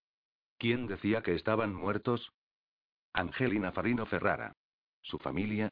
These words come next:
en el primer año de su reconstitución, se había apropiado de suficiente acción periférica en el ámbito de la droga que sería demasiado sospechoso si solo asesinaran a gente de Gonzaga. ¿Qué supondría la pérdida de unos pocos camellos y consumidores si aquello significaba ganarse la confianza de Toma Gonzaga?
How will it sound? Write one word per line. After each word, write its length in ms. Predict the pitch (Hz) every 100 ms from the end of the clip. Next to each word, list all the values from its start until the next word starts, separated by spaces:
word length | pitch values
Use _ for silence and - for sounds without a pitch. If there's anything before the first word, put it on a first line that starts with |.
| -
en 140 | 101
el 160 | 98 90
primer 260 | 92 120
año 240 | 117 131 127
de 120 | 98
su 120 | 98
reconstitución, 920 | 78 73 101 98 107 101 92 107 113 113
se 240 | - - 95
había 320 | 92 120 120
apropiado 560 | - 80 110 127 127 117
de 80 |
suficiente 600 | 107 104 87 104 120 101
acción 380 | 82 - 127 143
periférica 580 | 123 90 90 101 95 110
en 120 | 98
el 100 | 95
ámbito 340 | 104 101 92 101
de 100 | 82
la 100 | 76
droga 340 | 95 95 87
que 100 | 107
sería 360 | 98 95 104 87
demasiado 560 | 73 71 - 92 92
sospechoso 640 | 92 95 - 85 113 104 104
si 160 | -
solo 340 | 92 131 127 85
asesinaran 640 | - 95 78 80 110 104
a 60 | 85
gente 320 | 113 117 107
de 140 | 87
Gonzaga. 560 | 78 87 82 87 64 57 _ _ _ _ -
¿Qué 120 | 131
supondría 600 | 127 92 92 87 107 110
la 160 | 95 -
pérdida 400 | 117 117 117 113
de 100 | 107
unos 260 | 123 120
pocos 360 | - 110 123 -
camellos 480 | 73 95 95 101 92
y 20 |
consumidores 760 | 104 92 101 82 78 107 113
si 120 | - 92
aquello 380 | 82 120 120
significaba 720 | 110 135 104 90 85 - 101 98
ganarse 480 | 90 107 110 -
la 100 | 101
confianza 640 | 80 92 82 98 120 117 98
de 100 | 98
Toma 240 | 98 95
Gonzaga? 600 | 87 87 - 107 110 123